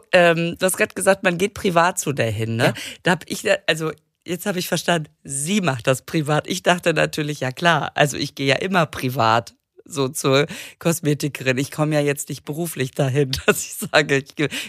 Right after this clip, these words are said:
Speaker 1: guten Tag, Geschäftstermin, ich muss gerodiert werden. So. Oder wie heißt das?
Speaker 2: Mhm.
Speaker 1: Gerodet.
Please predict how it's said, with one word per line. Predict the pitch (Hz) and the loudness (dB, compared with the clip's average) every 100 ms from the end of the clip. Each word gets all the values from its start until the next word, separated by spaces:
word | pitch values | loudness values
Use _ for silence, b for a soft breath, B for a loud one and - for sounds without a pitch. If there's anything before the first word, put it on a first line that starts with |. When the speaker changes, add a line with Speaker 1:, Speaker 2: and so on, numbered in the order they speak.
| - | -8
Speaker 1:
guten | 160 156 | -8 -4
Tag, | 165 160 160 156 190 B B 151 | 0 0 0 -10 -16 B B -4
Geschäftstermin, | 180 - 202 - - - - 175 147 147 160 190 - | -2 2 2 2 -8 -12 0 4 6 4 2 0 -2
ich | 190 - | -4 -2
muss | 160 165 - | 0 0 -2
gerodiert | - 135 139 156 131 139 127 113 | -6 -6 2 2 4 2 2 2
werden. | 101 123 117 | -4 -4 -6
So. | - 131 - _ _ - | 0 0 0 _ _ -4
Oder | 185 180 180 | -2 0 0
wie | 240 | 0
heißt | 185 180 - | -2 -4 -2
das? | 160 | 4
Speaker 2:
Mhm. | 156 | 6
Speaker 1:
Gerodet. | 156 156 165 156 127 | 6 4 4 4 2